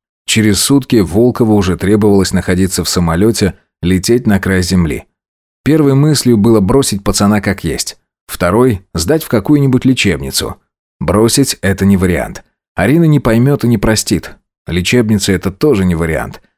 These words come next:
Официально они друг другу никто. Можно, конечно, попробовать неофициально,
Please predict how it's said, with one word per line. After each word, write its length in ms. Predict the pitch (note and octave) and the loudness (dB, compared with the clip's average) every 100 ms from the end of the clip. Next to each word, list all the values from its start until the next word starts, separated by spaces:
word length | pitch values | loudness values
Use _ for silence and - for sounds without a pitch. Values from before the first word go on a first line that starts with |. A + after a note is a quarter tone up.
| - | -6
Официально 680 | E2 F2 D#2 - B2+ C3 A2+ | -4 -4 -2 0 2 2 2
они 180 | A2 | 2
друг 320 | G#2 G#2 B2+ C3 | 2 2 0 0
другу 300 | G#2 G#2+ G#2 | 0 2 2
никто. 520 | G#2 G2+ - A#1+ - _ _ _ _ | 2 -2 -6 -6 -8 _ _ _ _
Можно, 340 | - B2+ A#2+ A#2 | 0 0 0 0
конечно, 400 | G#2 A2 F#2+ G2+ | 0 0 0 -2
попробовать 600 | F#2+ F#2 A2 G#2 G#2 F#2+ | -2 0 2 4 2 2
неофициально, 840 | G#2 F#2+ A2 - D#3 G#2+ C#2+ C#2 | 0 2 0 0 0 0 -2 -8